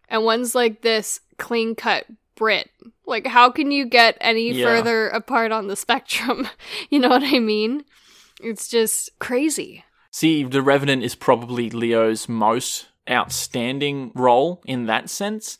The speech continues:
Speaker 1: Because
Speaker 2: but
Speaker 1: he
Speaker 2: it's
Speaker 1: couldn't
Speaker 2: still
Speaker 1: talk.
Speaker 2: sort of a Leo version of it.
Speaker 1: Yeah.
Speaker 2: I think he's a great actor. He deserved the Oscar, but it's like, I don't know, Tom Hardy's on another level here, I reckon.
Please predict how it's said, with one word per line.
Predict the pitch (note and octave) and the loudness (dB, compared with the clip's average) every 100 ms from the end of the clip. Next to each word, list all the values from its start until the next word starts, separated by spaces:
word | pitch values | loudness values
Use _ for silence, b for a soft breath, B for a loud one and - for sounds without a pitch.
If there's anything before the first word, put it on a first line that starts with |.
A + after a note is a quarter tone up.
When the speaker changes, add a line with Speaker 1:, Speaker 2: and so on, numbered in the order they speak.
| b | b
Speaker 1:
Because | A#3+ D4 | 0 2
Speaker 2:
but | C4 | 2
Speaker 1:
he | D4 D#3 | 2 0
Speaker 2:
it's | C#3+ | 0
Speaker 1:
couldn't | C#4+ C4+ - | -2 -2 0
Speaker 2:
still | D3 C#3+ C3 | 4 4 2
Speaker 1:
talk. | B2 | -2
Speaker 2:
sort | - - A2+ A2+ | -6 -2 0 0
of | G#2+ | -2
a | A2 | -6
Leo | A2 G#2+ A2+ A2 A2 G#2+ | -6 -6 -4 0 0 -2
version | A2+ A2 A2+ A2 A2+ | 0 2 2 0 -4
of | G#2+ G#2+ | -4 -6
it. | G#2 - _ - | -10 -12 _ -14
Speaker 1:
Yeah. | - A3+ | -10 -8
Speaker 2:
I | |
think | C3+ C#3 | -6 -4
he's | C3 | -4
a | B2+ | -2
great | C3 B2+ | 0 2
actor. | B2+ - B2+ | 0 -2 -6
He | A#2 | -6
deserved | A2 A#2 A2+ A2 | -6 -2 -2 -2
the | A#2+ | 0
Oscar, | A#2+ A#2+ - A#2+ | 0 0 -2 -2
but | G#2+ G#2+ | -2 -4
it's | - A2+ | -4 -4
like, | G2 - - _ _ _ _ | -4 -6 -14 _ _ _ _
I | - - C3+ C3+ | -8 -4 -2 -2
don't | C3 | 2
know, | B2+ | 2
Tom | A#2 D3 | 2 -2
Hardy's | C3 B2+ B2 | 0 0 0
on | A#2+ | -2
another | A#2 A#2+ | -2 -2
level | A2+ A2 A#2 A2+ | 0 -2 -4 -6
here, | A2 G#2+ | -4 -4
I | G#2+ | -4
reckon. | G#2+ G#2+ A2+ | -6 -8 -12